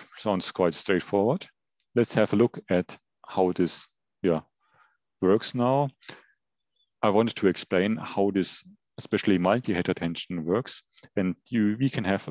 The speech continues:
directly a look here on the right-hand side. If we have the attention from input to input again, and we have here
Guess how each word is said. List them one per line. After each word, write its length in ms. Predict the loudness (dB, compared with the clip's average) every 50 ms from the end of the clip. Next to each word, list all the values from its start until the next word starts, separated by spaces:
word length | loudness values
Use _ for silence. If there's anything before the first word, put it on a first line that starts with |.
| -14 -10 -4
directly 460 | 0 2 2 2 0 0 2 4 6
a 40 | 6
look 220 | 6 6 4 2 -2
here 360 | -10 -4 0 2 2 2 2 0
on 140 | -2 -4
the 100 | -2 0
right-hand 440 | 2 2 0 0 -2 -6 -8 -8 -8
side. 320 | -4 0 0 0 0 0 -4 _ _ _ _ _ _ _ -20 -20 -20 _ _ _ _ _ _ _ _ _ _ _ _ _ _ -4
If 220 | -4 -4 -2 0
we 320 | 0 2 2 2 2 0 -2 _ _ _ _ -2
have 160 | -2 -2 0
the 80 | 0 0
attention 480 | 2 2 0 -2 -2 -4 -4 -4 -4 -4
from 180 | -6 -6 -4 -2
input 320 | -2 -2 -2 -4 -8 -8 -8 -8
to 60 | -6 -4
input 360 | -4 -4 -2 -2 -2 0 0
again, 380 | 0 0 0 0 -2 -2 -6 -10 _ _ _ _ -20 -20 -20 -20 _ _ -6
and 240 | -4 -4 -4 -2 -2
we 80 | -2
have 180 | 0 -2 -2 -4 -8
here 560 | -16 -6 0 2 2 4 2 2 -2 -6